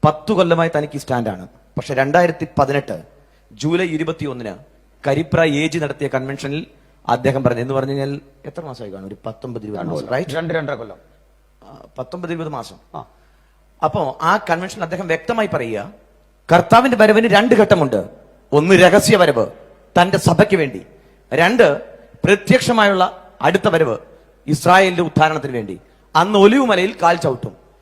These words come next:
Speaker 1: ഈ രണ്ട് കാര്യങ്ങളും അനിൽ കൊടുത്തോട്ടം പാസ്റ്റർ വ്യക്തമായി പറഞ്ഞതാണ്. രണ്ട് വരവുണ്ടെന്നും ഒന്ന് സഭയ്ക്ക് വേണ്ടിയാണെന്നും അത് രഹസ്യ വരവാണെന്നും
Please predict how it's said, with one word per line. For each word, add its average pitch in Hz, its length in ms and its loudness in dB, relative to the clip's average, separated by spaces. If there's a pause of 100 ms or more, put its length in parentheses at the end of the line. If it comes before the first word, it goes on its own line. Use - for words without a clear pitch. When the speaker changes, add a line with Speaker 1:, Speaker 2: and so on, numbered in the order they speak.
(300)
Speaker 1:
ഈ 156 200 -6
രണ്ട് 165 340 -4
കാര്യങ്ങളും 165 720 -4 (320)
അനിൽ 139 200 -2
കൊടുത്തോട്ടം 165 500 -2
പാസ്റ്റർ 143 300 -4
വ്യക്തമായി 139 680 -6
പറഞ്ഞതാണ്. 110 400 -10 (420)
രണ്ട് 175 380 4
വരവുണ്ടെന്നും 151 760 6 (540)
ഒന്ന് 170 280 2
സഭയ്ക്ക് 170 380 2
വേണ്ടിയാണെന്നും 139 600 0 (440)
അത് 170 120 6
രഹസ്യ 185 540 2
വരവാണെന്നും 143 600 0